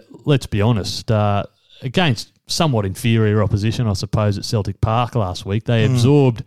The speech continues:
Speaker 1: a hell of a lot of pressure and
Speaker 2: They
Speaker 1: put
Speaker 2: did.
Speaker 1: the game away with, in about half an hour, the three goals. I mean, it was just clinical, really.
Speaker 2: It was, and, and, the, and the final score of, of three nil to, to Madrid probably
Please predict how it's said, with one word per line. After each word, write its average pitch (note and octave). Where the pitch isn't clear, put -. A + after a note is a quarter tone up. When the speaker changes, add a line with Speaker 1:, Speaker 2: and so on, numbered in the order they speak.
Speaker 1:
a G#2
hell E3
of C3+
a B2
lot A2+
of G2
pressure A2+
and G#2+
Speaker 2:
They G#2
Speaker 1:
put A2
Speaker 2:
did. G#2+
Speaker 1:
the B2+
game A2+
away G2+
with, -
in G#2+
about G2+
half A2
an G#2
hour, G#2
the F#2+
three A#2+
goals. F#2+
I B2
mean, B2+
it A#2+
was A#2+
just -
clinical, B2+
really. F#2+
Speaker 2:
It C3
was, A2+
and, A2
and, A2+
the, B2+
and C3
the G#2
final B2
score G#2+
of, F#2
of F#2+
three G#2
nil G2+
to, F#2
to -
Madrid F#2
probably G2+